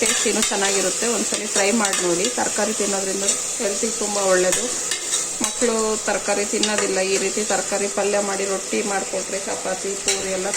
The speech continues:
ಇಷ್ಟಪಟ್ಟು ತಿಂತಾರೆ. ನೋಡಿ, ಇವಾಗ ಟೊಮೊಟೊ ಫ್ರೈ ಆಗಿದೆ. ಈಗ ಮಿಕ್ಸ್ ತರಕಾರಿ ಏನಿತ್ತಲ್ಲ, ಇದೆಲ್ಲ ತರಕಾರಿ ಹಾಕ್ಕೊಳ್ಳೋಣ. ಚಿಕ್ಕದಾಗಿ ಹೆಚ್ಕೋಬೇಕು, ಹಂಗಾದ್ರೆ ಪಲ್ಯ ಆಗಲಿ,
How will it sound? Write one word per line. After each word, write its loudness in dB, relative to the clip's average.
ಇಷ್ಟಪಟ್ಟು -2
ತಿಂತಾರೆ. 0
ನೋಡಿ, 2
ಇವಾಗ 4
ಟೊಮೊಟೊ 2
ಫ್ರೈ 6
ಆಗಿದೆ. 2
ಈಗ 2
ಮಿಕ್ಸ್ 0
ತರಕಾರಿ 2
ಏನಿತ್ತಲ್ಲ, 2
ಇದೆಲ್ಲ 2
ತರಕಾರಿ 0
ಹಾಕ್ಕೊಳ್ಳೋಣ. 0
ಚಿಕ್ಕದಾಗಿ 4
ಹೆಚ್ಕೋಬೇಕು, 0
ಹಂಗಾದ್ರೆ 0
ಪಲ್ಯ 6
ಆಗಲಿ, 0